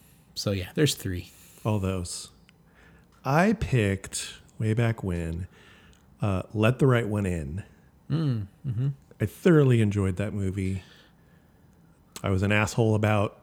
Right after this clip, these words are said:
Speaker 2: like, being mad that they released the D V D with the wrong audio,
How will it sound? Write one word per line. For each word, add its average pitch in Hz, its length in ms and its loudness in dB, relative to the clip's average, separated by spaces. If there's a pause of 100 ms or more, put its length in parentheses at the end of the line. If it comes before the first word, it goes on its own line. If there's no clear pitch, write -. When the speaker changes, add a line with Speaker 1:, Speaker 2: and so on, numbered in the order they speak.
Speaker 2:
like, 95 460 -4 (920)
being 113 460 6
mad 104 520 2
that 104 280 2 (160)
they 101 460 2
released 104 440 -2
the 117 80 2
D 107 180 0
V 101 120 0
D 104 420 2
with 95 360 -2
the 95 680 -2
wrong 104 720 -2
audio, 107 320 2